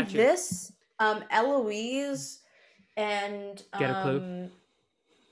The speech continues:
Speaker 2: Get a Clue. I blame all of those for making me really, really wanna live in New York City and be glamorous and all that shit.
Speaker 1: Yeah, um, no,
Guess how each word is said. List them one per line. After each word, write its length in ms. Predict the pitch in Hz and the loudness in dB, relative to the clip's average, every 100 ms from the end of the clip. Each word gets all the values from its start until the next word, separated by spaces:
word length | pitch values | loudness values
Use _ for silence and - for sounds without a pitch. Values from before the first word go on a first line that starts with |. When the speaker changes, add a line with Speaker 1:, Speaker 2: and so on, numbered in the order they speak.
| _ _ - 220 | _ _ -12 0
Speaker 2:
Get 160 | 233 | 2
a 80 | 208 | 2
Clue. 220 | - 202 190 | -2 -4 -2
I 160 | 196 | -2
blame 280 | 196 208 208 | -2 -2 0
all 200 | 180 190 | 0 0
of 120 | 185 | 0
those 260 | 180 170 165 | 2 2 0
for 120 | 185 | -6
making 360 | 160 170 170 175 | -6 -6 -6 -8
me 120 | 170 | -8
really, 360 | 170 175 170 170 | -8 -6 -4 -4
really 240 | 165 156 | -4 -4
wanna 220 | 156 156 | -6 -6
live 160 | 160 156 | -10 -10
in 100 | 151 | -8
New 80 | 143 | -6
York 240 | 151 147 | -6 -8
City 340 | - 151 156 | -10 -10 -8
and 200 | 151 160 - - | -10 -12 -18 -10
be 160 | 185 | -10
glamorous 880 | 170 175 175 180 170 165 156 143 170 | -8 -8 -6 -6 -6 -6 -8 -8 -8
and 80 | - | -10
all 140 | 85 - | -10 -6
that 200 | - - | -6 -8
shit. 360 | - 85 - - _ - | -12 -14 -16 -20 _ 0
Speaker 1:
Yeah, 360 | 143 135 123 - | 2 2 0 -2
um, 460 | 147 143 143 139 - _ _ _ _ | 0 2 2 -2 -10 _ _ _ _
no, 400 | 156 151 139 - | -2 0 0 -4